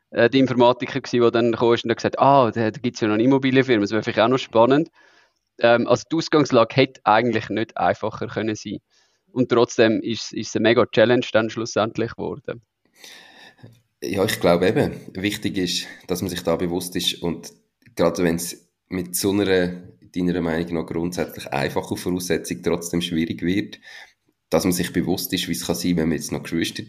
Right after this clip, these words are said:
Speaker 2: hat. Wo man bewusst dann irgendwie darum geht, ja, man muss finanziell alle gleichstellen, man kann es nicht jemandem einfach übergeben, was passiert mit den anderen und so weiter. Weil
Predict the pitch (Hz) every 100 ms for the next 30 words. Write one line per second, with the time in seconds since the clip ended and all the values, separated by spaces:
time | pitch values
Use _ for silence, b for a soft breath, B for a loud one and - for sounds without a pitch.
0 | 87 87 - _ _ _ - 85 85 87
1 | 90 85 82 78 78 80 82 78 76 71
2 | - 78 78 78 b b b b b _
3 | _ 92 90 87 - 90 82 80 85 85
4 | 85 82 82 78 71 76 78 76 82 92
5 | - - 80 78 78 78 71 71 82 -
6 | - - 80 76 - 82 - - 73 78
7 | 73 78 - - - 78 85 - 85 76
8 | 76 76 78 76 85 101 87 87 - 95
9 | B B B - 87 92 87